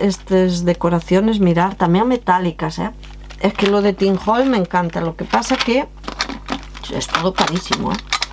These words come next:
Muchas veces me quedo con las ganas, <laughs> porque es demasiado caro para mí. Hablo,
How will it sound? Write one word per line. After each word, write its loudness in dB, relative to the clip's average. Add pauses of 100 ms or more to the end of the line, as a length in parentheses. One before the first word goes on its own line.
(720)
Muchas 2
veces 2
me 2
quedo -2
con 0
las 0
ganas, -2 (540)
<laughs> -12
porque 2
es 2
demasiado 2
caro -4 (800)
para 2
mí. 0 (240)
Hablo, 2